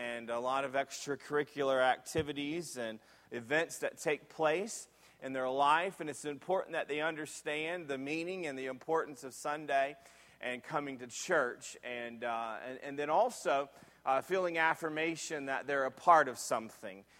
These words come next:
And, uh, that's very important, and so, uh, I'm thankful for that. Thankful for Pastor Parker working with them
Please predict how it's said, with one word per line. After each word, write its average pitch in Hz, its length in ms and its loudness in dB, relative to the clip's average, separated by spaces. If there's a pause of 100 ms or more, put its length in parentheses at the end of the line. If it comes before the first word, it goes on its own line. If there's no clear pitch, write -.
(200)
And, 113 360 -4
uh, 113 80 0
that's 127 320 -2
very 127 320 -2
important, 117 680 -6
and 107 180 -12
so, 107 300 -4
uh, 104 120 -2
I'm 110 140 -4
thankful 113 500 -10
for 107 180 -10
that. 107 260 -4 (280)
Thankful 120 280 -8
for 113 100 -8
Pastor 123 400 -2
Parker 127 400 0
working 139 420 -2
with 131 200 -4
them 175 260 2